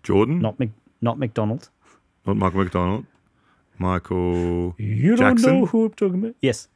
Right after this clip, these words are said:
Speaker 2: No. Um, anyway, so they talked to this session guy, and it, they both, they both had this, like,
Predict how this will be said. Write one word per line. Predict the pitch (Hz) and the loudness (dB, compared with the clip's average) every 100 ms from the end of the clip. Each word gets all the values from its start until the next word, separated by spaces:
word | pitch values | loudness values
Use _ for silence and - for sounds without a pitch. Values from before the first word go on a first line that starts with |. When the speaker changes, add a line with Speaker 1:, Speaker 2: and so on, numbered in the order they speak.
| _ | _
Speaker 2:
No. | 113 95 - - - | -4 -4 -8 -18 -4
Um, | 131 131 139 _ _ - | 0 0 -2 _ _ -4
anyway, | 143 110 - _ - _ - | 0 0 -4 _ -20 _ -6
so | - 143 - 143 | 2 2 2 -4
they | 120 | -2
talked | - 143 | 0 0
to | 135 | 0
this | 127 | -2
session | - 131 127 | 0 0 0
guy, | 123 120 123 | 2 2 0
and | 131 120 120 107 - _ | 0 0 0 -2 -14 _
it, | 131 139 _ _ _ _ _ 160 | -12 -12 _ _ _ _ _ -14
they | 113 131 | -4 -2
both, | 110 127 110 - _ - | 0 -2 -2 -10 _ -6
they | 120 | -4
both | 107 123 | 0 0
had | 123 127 | 0 0
this, | 113 - | 0 -2
like, | 117 110 | -2 -4